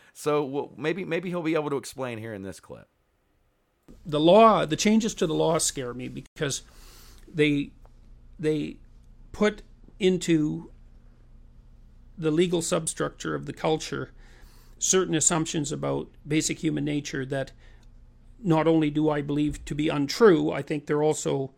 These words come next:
Speaker 2: dangerous and ideologically motivated. I also don't think that the reason for the legal changes is the stated reason.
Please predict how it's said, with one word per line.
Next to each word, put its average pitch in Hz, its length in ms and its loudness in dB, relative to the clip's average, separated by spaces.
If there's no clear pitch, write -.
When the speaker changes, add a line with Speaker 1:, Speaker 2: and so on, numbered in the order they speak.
Speaker 2:
dangerous 165 580 4
and 147 200 -2
ideologically 151 800 -2
motivated. 139 580 -2
I 160 140 6
also 214 280 10
don't 165 280 4
think 160 260 -2
that 151 200 -4
the 139 80 -4
reason 180 420 4
for 160 160 -2
the 143 80 -2
legal 147 260 -4
changes 143 640 -4
is 143 220 2
the 143 100 0
stated 143 500 4
reason. 131 400 -6